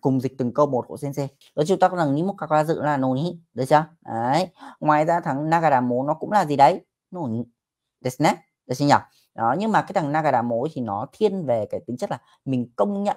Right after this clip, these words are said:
cái đằng trước nó là sự thật. Nhớ, mình công nhận cái, cái điều mai na sự đằng trước là sự thật. Được chưa nhỉ? Đó. Rồi, thế thì ở đằng, ừm,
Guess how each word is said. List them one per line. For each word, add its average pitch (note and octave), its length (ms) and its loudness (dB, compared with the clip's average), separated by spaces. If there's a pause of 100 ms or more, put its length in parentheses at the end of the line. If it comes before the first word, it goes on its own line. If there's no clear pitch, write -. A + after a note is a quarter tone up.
cái A#2 80 -2
đằng B2+ 220 -4
trước A3 200 -6
nó A#2+ 100 -8
là C#3 160 -8
sự - 180 -18
thật. D3 120 -6 (400)
Nhớ, B2 140 -4
mình B2 180 -4
công D#3+ 220 0
nhận - 220 -4
cái, - 120 -2
cái A2+ 180 -4
điều C3 140 -2
mai C3 240 -2
na D3 120 -8
sự - 180 -8
đằng A2+ 180 -4
trước F#3 140 -6
là C3+ 120 -4
sự - 140 -12
thật. C3+ 160 -6 (420)
Được B2 120 -12
chưa B2+ 60 0
nhỉ? C3 120 2 (460)
Đó. A2+ 520 0 (760)
Rồi, C3+ 240 8 (160)
thế D#3 120 0
thì G3 140 0
ở A2 100 4
đằng, A#2+ 240 2
ừm, A2 400 -2